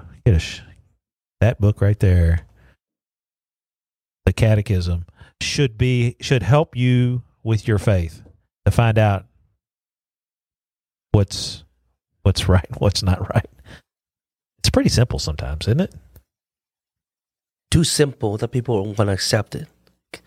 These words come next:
Speaker 2: It can't be that easy. <laughs>
Speaker 1: And that's not to say that, you know, when we're talking about, I don't know, pick a, pick a topic of the day, immig-, immigration, homosexuality, uh,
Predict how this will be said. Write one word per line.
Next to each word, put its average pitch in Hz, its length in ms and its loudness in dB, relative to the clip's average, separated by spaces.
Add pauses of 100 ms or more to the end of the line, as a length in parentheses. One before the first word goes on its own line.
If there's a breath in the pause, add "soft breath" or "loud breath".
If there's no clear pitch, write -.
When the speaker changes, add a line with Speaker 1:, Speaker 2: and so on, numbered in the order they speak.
(120)
Speaker 2:
It - 140 -2
can't 135 200 -2
be 117 120 0
that 101 200 0
easy. 90 500 -8
<laughs> - 20 -8 (2250 loud breath)
Speaker 1:
And 120 120 2
that's 160 260 2
not 156 180 2
to 117 80 2
say 117 360 4
that, 95 200 2 (240)
you 104 140 2
know, 87 140 4
when 92 200 2
we're 95 120 2
talking 98 320 2
about, 90 480 -4 (440 loud breath)
I - 280 -20
don't 87 80 2
know, 69 140 2
pick - 220 0
a, 69 360 -2
pick - 200 0
a 87 60 2
topic 85 400 0
of 73 80 0
the 65 80 -4
day, 76 380 -2 (200)
immig-, - 440 -4
immigration, 92 760 2 (580)
homosexuality, 92 920 0 (640 loud breath)
uh, 73 300 0